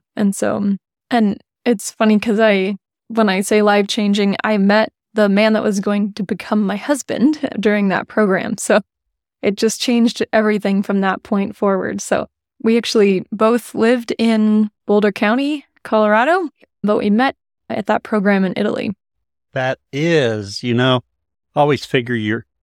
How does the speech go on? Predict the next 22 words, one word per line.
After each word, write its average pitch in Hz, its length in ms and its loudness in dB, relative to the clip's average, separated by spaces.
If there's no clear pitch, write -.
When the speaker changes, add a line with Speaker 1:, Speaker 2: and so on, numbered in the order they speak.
Speaker 2:
you're 131 140 0
gonna 135 180 2
meet 120 340 0
the 104 80 -2
person 117 400 -2
you're 104 140 -2
supposed - 340 -10
to 101 60 -10
meet 98 280 -8
somewhere. 95 540 -10
My 139 280 0
wife's 123 280 0
from 123 200 -4
Hawaii, 95 720 -4
and 110 200 2
I'm 104 180 0
like, 101 400 -4
"How 139 200 -2
did 110 280 -2
we 110 280 -4
meet?" 95 420 -4
But - 300 -10